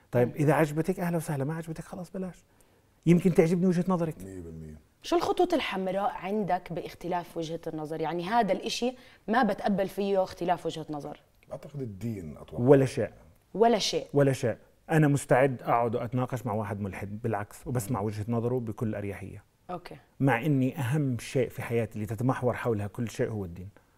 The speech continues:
Speaker 1: وكل اللي بيعرفوني بيعرفوا هذا الكلام. ليه؟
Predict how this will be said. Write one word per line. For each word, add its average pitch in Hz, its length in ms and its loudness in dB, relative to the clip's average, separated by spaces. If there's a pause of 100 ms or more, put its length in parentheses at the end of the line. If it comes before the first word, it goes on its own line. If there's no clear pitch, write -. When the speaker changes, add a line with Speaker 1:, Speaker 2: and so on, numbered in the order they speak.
(260)
Speaker 1:
وكل 160 260 4
اللي 143 120 4
بيعرفوني 120 400 0
بيعرفوا 101 280 -6
هذا 101 80 -8
الكلام. 98 280 -14 (800)
ليه؟ 143 340 6